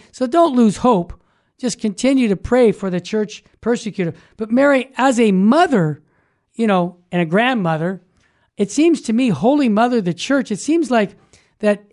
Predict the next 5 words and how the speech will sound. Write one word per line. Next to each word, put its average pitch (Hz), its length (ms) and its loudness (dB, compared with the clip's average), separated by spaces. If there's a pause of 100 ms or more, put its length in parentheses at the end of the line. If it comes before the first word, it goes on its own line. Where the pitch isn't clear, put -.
(140)
there's 214 180 0
a 196 80 0
betrayal 240 600 0
here 185 360 0 (360)
that 190 360 -2